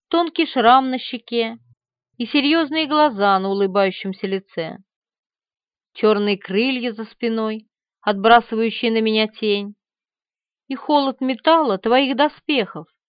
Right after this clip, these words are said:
прикасающихся к моей щеке. Это объятие, когда нет разницы между человеком и аэронитом.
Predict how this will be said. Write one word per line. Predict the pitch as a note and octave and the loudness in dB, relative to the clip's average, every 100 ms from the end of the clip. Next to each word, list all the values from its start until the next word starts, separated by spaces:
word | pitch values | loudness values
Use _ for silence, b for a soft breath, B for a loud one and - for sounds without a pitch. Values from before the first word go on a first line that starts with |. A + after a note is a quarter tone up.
| _ _ | _ _
прикасающихся | G3 F#3+ A3 - A3+ A3 - A3+ A3 | -4 0 0 4 2 4 -2 -4 -6
к | G#3 | -4
моей | G#3+ A3 G#3+ | 0 0 0
щеке. | - A3 A3 F#3+ E3+ F#3 _ _ _ _ _ _ _ _ _ _ _ | -4 -10 -10 -8 -8 -10 _ _ _ _ _ _ _ _ _ _ _
Это | F#3+ F#3+ G3+ | -8 0 2
объятие, | G3 G3+ B3 B3+ - E3 - G3 _ _ _ | 2 2 0 0 -4 -14 -14 -16 _ _ _
когда | - B3+ B3+ D#4 | -2 0 2 2
нет | E4 F4 - | 2 0 2
разницы | G#3 G#3+ F3 E3 - - - _ _ - | 2 2 0 -12 -14 -20 -20 _ _ -6
между | F#3+ F#3+ F#3 | -4 -2 -4
человеком | G#3 G3 G3+ A3+ D4+ - E3+ E3+ _ _ | -4 -2 0 0 -4 -6 -14 -16 _ _
и | - | 0
аэронитом. | A3 A3+ A#3+ B3 A3+ F3 - E3+ | 4 6 4 2 -2 -6 -10 -18